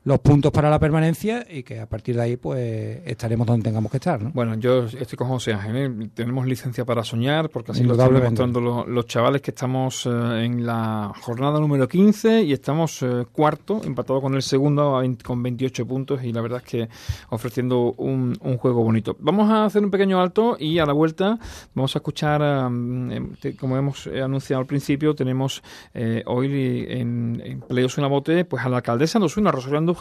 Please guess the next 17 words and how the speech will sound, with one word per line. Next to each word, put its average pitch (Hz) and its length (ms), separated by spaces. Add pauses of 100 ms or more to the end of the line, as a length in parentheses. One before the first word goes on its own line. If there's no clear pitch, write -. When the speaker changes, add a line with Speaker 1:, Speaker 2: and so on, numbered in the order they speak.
Speaker 2:
que 165 80
estuvo 156 360 (240)
el 131 100
otro 131 200
día 147 160
con 156 100
los 139 80
chavales 139 400
en 139 160
el, 123 300 (260)
en 117 100
la 113 80
cena, 165 320 (180)
en 117 120
la 120 80
cena 127 260
que, 127 520